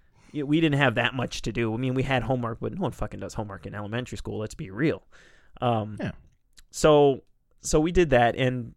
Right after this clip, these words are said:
Speaker 1: and the funny part was that back in the day, like I said, they had this weird rule, rule where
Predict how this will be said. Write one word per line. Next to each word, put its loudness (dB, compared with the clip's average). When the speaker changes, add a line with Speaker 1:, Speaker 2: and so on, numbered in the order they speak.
Speaker 1:
and -2
the 2
funny 0
part 4
was -4
that 0
back 4
in -4
the -6
day, -2
like -4
I -4
said, -4
they -4
had -4
this -6
weird -4
rule, -8
rule -2
where -2